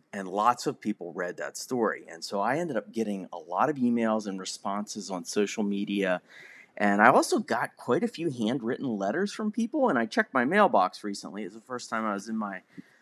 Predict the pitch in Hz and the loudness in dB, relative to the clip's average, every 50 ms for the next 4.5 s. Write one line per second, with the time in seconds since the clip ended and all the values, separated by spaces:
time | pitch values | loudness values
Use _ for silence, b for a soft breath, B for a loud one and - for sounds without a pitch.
0 | B B B B - - 135 131 - 117 110 104 - - - 113 117 123 - - | B B B B -2 0 0 2 2 2 0 0 2 4 6 6 6 6 4 0
1 | 104 95 - - - - - 104 98 98 - - 104 104 98 101 107 113 117 110 | -4 -4 -4 -6 -8 -2 0 2 2 2 0 -2 -4 -6 -4 -4 -2 -2 -2 -2
2 | 101 - - 113 104 107 104 95 92 85 - - 95 95 101 92 101 120 135 135 | -4 -4 -6 -4 -2 -2 -2 -2 -4 -6 -6 -4 -4 -2 0 0 0 2 2 2
3 | 131 123 113 107 98 101 104 107 101 98 95 - - 87 - - - 98 95 - | 2 2 0 -2 -4 -2 -2 -2 -2 -2 -6 -8 -12 -14 -12 -10 -8 -8 -8 -8
4 | _ - 101 101 101 95 90 82 87 | _ -8 -6 -4 -4 -4 -6 -6 -10